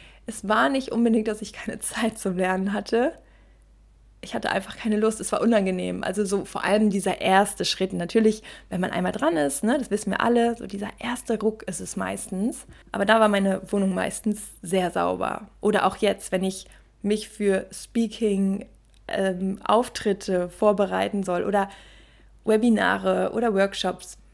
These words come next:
Meistens so die Vorbereitung ist für mich immer so, pff, ach, ich mach lieber einfach aus dem Hier und Jetzt, so aus dem Hauruck,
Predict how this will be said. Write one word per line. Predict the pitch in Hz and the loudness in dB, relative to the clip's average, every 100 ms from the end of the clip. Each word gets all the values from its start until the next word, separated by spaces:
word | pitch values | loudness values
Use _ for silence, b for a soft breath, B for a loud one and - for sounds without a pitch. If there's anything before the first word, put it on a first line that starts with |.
| - | -8
Meistens | 185 190 294 - - 359 - | -4 0 -2 -4 -6 -6 -4
so | 208 | -4
die | 208 | -4
Vorbereitung | - 247 254 233 233 233 - | -6 -8 -6 -6 -8 -8 -8
ist | 220 - | -8 -4
für | |
mich | 220 220 | -2 -2
immer | 220 | -2
so, | 196 196 | -2 -4
pff, | - - - - - | -6 -18 -20 -20 -14
ach, | 160 156 - - | -12 -10 -12 -14
ich | - - - - - - | -12 -10 -12 -16 -20 -14
mach | 190 202 254 - | 0 2 2 0
lieber | 226 214 208 | 0 2 2
einfach | - 202 233 - - | 0 -4 -8 -8 -6
aus | 196 196 | -4 -2
dem | 196 185 | -2 -2
Hier | - 226 | -2 0
und | 196 | 2
Jetzt, | 202 240 - - - B B B B | 0 -2 -4 -10 -14 B B B B
so | - - | -8 -4
aus | 208 | -2
dem | 214 190 | -2 0
Hauruck, | 208 202 262 - | 0 2 2 0